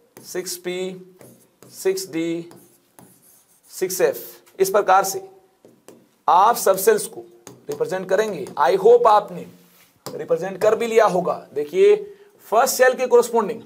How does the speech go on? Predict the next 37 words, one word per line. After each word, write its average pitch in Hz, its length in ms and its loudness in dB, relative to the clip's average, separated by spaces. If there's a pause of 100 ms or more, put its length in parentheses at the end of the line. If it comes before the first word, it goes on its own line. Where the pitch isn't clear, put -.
(140)
वन 180 260 0
सबसेल 190 360 -2
होगी, 180 280 -6 (300)
सेकंड 262 400 -2
सेल 233 200 0
के 240 120 -6
कॉरेस्पॉन्डिंग 202 480 -4 (220)
टू 180 140 -8
सबसेल्स 180 440 -6
होंगी, 175 260 -8 (340)
थर्ड 277 300 4
सेल 262 180 4
के 220 100 -6
कॉरेस्पॉन्डिंग 202 500 -2 (380)
थ्री 190 160 -4
सबसेल्स 190 400 -4
होंगी, 175 300 -8 (300)
फोर्थ 254 300 6
सेल 254 220 2
के 247 80 -6
कॉरेस्पॉन्डिंग 208 500 -4 (180)
फोर 196 320 -4
सबसेल्स 190 400 -8
होंगी। 147 220 -14 (540)
ऐसे 156 280 -2
ही 196 180 -4
हमें 226 340 -2 (300)
four 262 400 4
subcells 233 560 -2
तक 214 140 0
ही 233 80 -6
बात 175 220 2
करनी 165 260 -8
होगी। 127 240 -14 (360)
फ़ोर 214 280 4
के 214 100 4
बाद 190 480 4